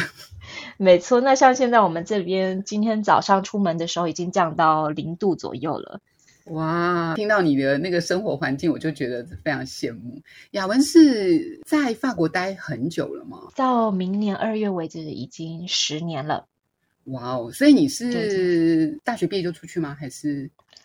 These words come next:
Speaker 1: 呃，没有，
Speaker 2: 出去念书？
Speaker 1: 其实我大学毕业之后，我念的是，在高师大念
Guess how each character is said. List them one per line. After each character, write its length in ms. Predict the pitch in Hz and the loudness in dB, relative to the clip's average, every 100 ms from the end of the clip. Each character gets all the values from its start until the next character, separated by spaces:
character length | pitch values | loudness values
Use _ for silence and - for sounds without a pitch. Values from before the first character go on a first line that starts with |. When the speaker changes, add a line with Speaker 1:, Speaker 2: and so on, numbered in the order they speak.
| _ _ - - - | _ _ -20 -16 -2
Speaker 1:
呃， 220 | 247 240 | 2 2
没 180 | 202 196 | 2 2
有， 120 | 202 | 0
Speaker 2:
出 120 | 170 | 0
去 40 | 190 | 2
念 40 | |
书？ 40 | |
Speaker 1:
其 60 | - | 4
实 60 | - | 6
我 40 | |
大 140 | 247 | 4
学 180 | 240 208 | 2 0
毕 140 | 185 214 | -2 0
业 180 | 220 | 0
之 160 | 202 180 | 0 -4
后， 240 | 190 196 | -2 -2
我 140 | 165 151 | -2 -4
念 260 | 175 185 | -4 -6
的 140 | 160 151 | -6 -8
是， 680 | - 170 165 156 143 156 - | -8 -8 -10 -10 -10 -14 -8
在 240 | 208 196 | -4 -4
高 220 | - 175 | -2 -2
师 160 | 180 175 | -2 -6
大 240 | 185 165 | -4 -4
念 500 | 147 170 151 143 139 | -4 -8 -10 -10 -12